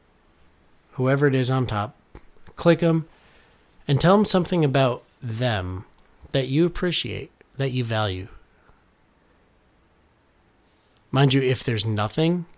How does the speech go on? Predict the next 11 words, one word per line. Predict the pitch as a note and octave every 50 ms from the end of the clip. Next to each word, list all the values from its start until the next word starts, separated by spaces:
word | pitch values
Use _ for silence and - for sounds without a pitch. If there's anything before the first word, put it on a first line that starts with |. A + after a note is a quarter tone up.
| _ _ _ -
just | - C#3 - -
delete | - G2+ G#2 G#2+ G#2 A2
'em. | G#2+ A2 A2 - - _ _ _ -
It's | A#2 G2+ - - -
just | - A2 G2 - - A2
extra | G2 - - - G2+
space. | - - - C#3+ D3 D3+ C#3 - - - - _ _ _ - - - - _ _ _ _ _ _ _ _ _ _ _ _ _ _ _ _ _ - - -
But | - C#3+ -
find | - D#3 D#3+ E3+ F#3 G3 F3
somebody | - - E3 D#3 D3+ C#3+ C#3+ C#3
to | C3+ - - C3 B2 A#2+ A2+ A#2+ -